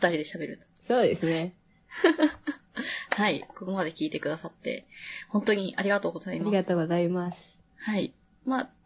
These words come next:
Speaker 1: 一応週に一回ぐらいの配信の予定なので、まあ、それも次決めますけど。
Speaker 2: はい。
Speaker 1: <laughs> はい。えー、また次回も聞いてくださると嬉しいです。五十嵐みどりと申しました。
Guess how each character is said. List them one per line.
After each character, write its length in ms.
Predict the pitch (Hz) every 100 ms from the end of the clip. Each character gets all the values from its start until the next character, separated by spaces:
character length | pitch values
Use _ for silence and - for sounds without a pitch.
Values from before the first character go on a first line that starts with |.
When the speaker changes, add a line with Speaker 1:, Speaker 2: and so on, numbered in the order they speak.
| - - -
Speaker 1:
一 320 | 247 - 440
応 100 | 508
週 280 | - 359 330
に 140 | 208
一 80 | - -
回 180 | 220 233
ぐ 100 | 247
ら 80 |
い 280 | 208 202 - _ _ _ _ -
の 140 | 294
配 240 | - 190
信 240 | 185 214 220
の 80 | 220
予 80 |
定 300 | 185 - 190
な 100 | 190
の 100 | 180
で、 100 | 156
ま 60 | 185
あ、 20 |
そ 120 | - 254
れ 60 |
も 180 | 294 - -
次 140 | - 240
決 120 | 175
め 80 | 160
ま 120 | 165
す 80 | -
け 80 | 143
ど。 180 | 135 -
Speaker 2:
は 260 | - 170 202
い。 80 |
Speaker 1:
<laughs> 1160 | 320 262 285 - _ _ _ _ - - - -
は 140 | 190
い。 160 | 190 - _ _ -
え 360 | 151 139 147 -
ー、 460 | _ _ _ -
ま 60 | -
た 140 | 147 -
次 100 | 165
回 180 | 156 151
も 200 | 165 - -
聞 80 | 156
い 40 |
て 80 | 160
く 100 | 156
だ 80 | 151
さ 100 | 147
る 80 |
と 100 | 147
嬉 220 | 151 151 -
し 100 | -
い 20 |
で 140 | 160
す。 120 | 165 -
五 80 | 175
十 60 |
嵐 400 | 160 165 - - -
み 100 | 170
ど 100 | -
り 80 | -
と 180 | - -
申 200 | 156 -
し 80 | 165
ま 120 | 170
し 220 | - -
た。 200 | 160 -